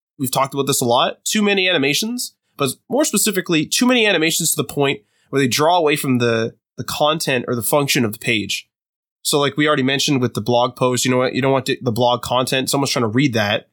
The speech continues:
You don't want it rotating around and doing stuff. And especially if it's something that's very utilitarian. If this is a blog post that's telling somebody how to fix a server, it's a utilitarian moment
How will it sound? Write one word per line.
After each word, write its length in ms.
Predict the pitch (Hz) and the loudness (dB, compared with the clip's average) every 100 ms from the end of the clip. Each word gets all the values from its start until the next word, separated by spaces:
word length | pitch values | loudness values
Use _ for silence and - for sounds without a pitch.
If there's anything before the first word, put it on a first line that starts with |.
| _ _ - | _ _ -4
You 80 | |
don't 100 | 131 | 0
want 180 | 139 131 | 2 0
it 100 | 127 | 0
rotating 460 | 127 135 131 143 113 | 0 0 2 -2 0
around 500 | 120 120 123 127 117 | -2 0 0 0 -2
and 180 | 110 110 | -2 -2
doing 200 | 123 120 | -2 0
stuff. 360 | - 123 - | 0 0 0
And 100 | 147 | -4
especially 360 | 147 214 220 208 | -2 0 2 0
if 80 | 151 | 0
it's 160 | 147 | 0
something 300 | 160 139 131 | -2 0 -2
that's 160 | 117 117 | -2 -2
very 340 | 107 127 135 | -2 0 0
utilitarian. 800 | 123 113 113 107 113 76 71 - _ _ _ | 0 0 -2 0 0 0 -4 -6 _ _ _
If 80 | - | -4
this 160 | 175 190 | -2 0
is 80 | 147 | 0
a 120 | 123 | 0
blog 500 | 104 127 127 156 - | -2 0 2 2 0
post 580 | 131 120 113 - - - _ | 0 0 -2 -4 -8 -16 _
that's 140 | 127 - | -6 0
telling 260 | 156 156 | 0 0
somebody 320 | - 139 139 | 0 0 0
how 120 | 123 123 | 0 -2
to 80 | |
fix 300 | 113 - - | -2 -4 -2
a 60 | 120 | -2
server, 540 | - 147 113 104 113 - _ _ _ _ _ _ - - | 0 0 0 -4 -8 -12 _ _ _ _ _ _ -10 -4
it's 160 | 151 | 0
a 40 | 135 | 2
utilitarian 880 | 135 190 202 175 175 160 143 123 117 | 2 2 0 2 2 2 2 0 2
moment 520 | 123 147 190 247 | 2 4 2 0